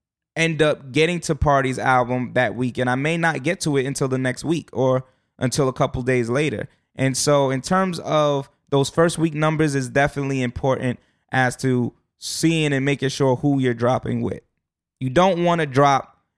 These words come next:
with someone that you know is gonna dominate the news feed, is gonna dominate the D-, D S Ps,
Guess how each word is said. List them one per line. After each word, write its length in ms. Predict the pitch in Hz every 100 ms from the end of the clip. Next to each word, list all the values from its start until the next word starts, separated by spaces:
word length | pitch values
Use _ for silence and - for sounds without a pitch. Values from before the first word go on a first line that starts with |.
| _
with 180 | 131 131
someone 340 | 147 143 139
that 180 | 131 123
you 60 | 135
know 220 | 143 143
is 80 | 131
gonna 240 | 135 123
dominate 600 | 110 127 135 139 139 135
the 60 | 131
news 320 | 131 131 123
feed, 420 | - 127 123 123 - _ -
is 160 | 127
gonna 260 | 123 131 123
dominate 840 | 117 110 135 139 143 139 135 131 -
the 100 | 135
D-, 460 | 113 135 135 131 _ _ -
D 220 | 120 139
S 160 | 135 -
Ps, 560 | - 131 127 127 131